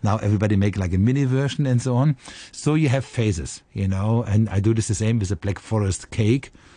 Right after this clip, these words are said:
which most people know. So we do it in a different way, you know, in a glass, we're using the chocolate, the sour cherry and the cream. And you could come to my place and I can every time have something different with the three condiments.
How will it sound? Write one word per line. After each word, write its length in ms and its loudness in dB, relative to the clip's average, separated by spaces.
which 420 -4
most 320 2
people 240 0
know. 380 2
So 140 0
we 140 2
do 80 2
it 80 0
in 120 2
a 40 0
different 420 -2
way, 300 0
you 80 0
know, 80 2
in 120 0
a 80 2
glass, 500 0
we're 120 2
using 200 2
the 100 -2
chocolate, 480 -2
the 80 0
sour 340 0
cherry 400 0
and 80 2
the 80 2
cream. 400 2
And 360 2
you 140 2
could 180 -2
come 260 2
to 140 -4
my 220 2
place 260 -2
and 80 0
I 120 2
can 220 2
every 200 2
time 160 0
have 140 0
something 240 2
different 360 -2
with 120 2
the 60 2
three 200 0
condiments. 580 -2